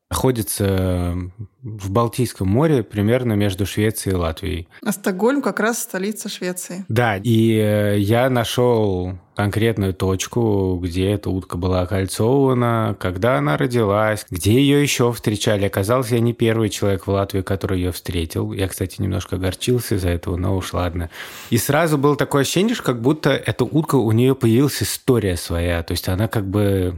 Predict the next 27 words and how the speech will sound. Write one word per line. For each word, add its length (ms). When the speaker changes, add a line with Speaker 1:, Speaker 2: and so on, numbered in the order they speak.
Speaker 1:
уже 220
не 140
просто 480
такая 520
же 200
утка, 400
да, 260
что 180
это 140
какой-то 1120
герой 420
какого-нибудь 440
комикса, 880
вот, 260
появился 500
там-то, 760
потом 300
у 20
него 200
были 220
такие-то 460
приключения. 840
В 40
общем, 240
это 140
жутко 360
интересно. 640